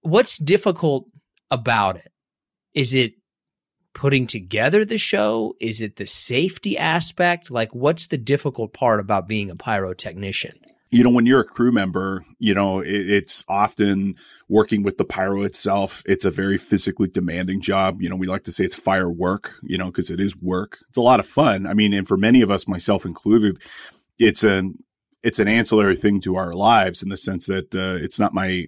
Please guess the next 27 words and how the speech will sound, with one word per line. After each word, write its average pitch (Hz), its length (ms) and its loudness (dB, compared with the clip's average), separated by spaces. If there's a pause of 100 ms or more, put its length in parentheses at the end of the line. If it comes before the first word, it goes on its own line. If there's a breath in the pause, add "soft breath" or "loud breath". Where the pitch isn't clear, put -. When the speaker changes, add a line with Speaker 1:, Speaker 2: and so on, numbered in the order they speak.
Speaker 2:
my 92 220 -4
full-time 90 500 -2
gig. 104 380 4
It's - 120 -6
something 90 300 -8
I 92 80 -8
do 92 240 -4 (160)
many 101 300 0
times 95 280 -4
throughout 90 320 -4
the 87 200 -10
year. 127 360 2 (360 loud breath)
So - 100 0
it's 113 80 0
not 135 180 2
the 113 120 2
way 110 180 6
that 98 160 -2
I 98 140 -4
earn 98 200 -8
my 90 140 -8
living. 101 480 0 (420 loud breath)
Um, 101 600 4 (800)
but 120 140 4
it's - 140 2
still 123 180 4
work. - 360 0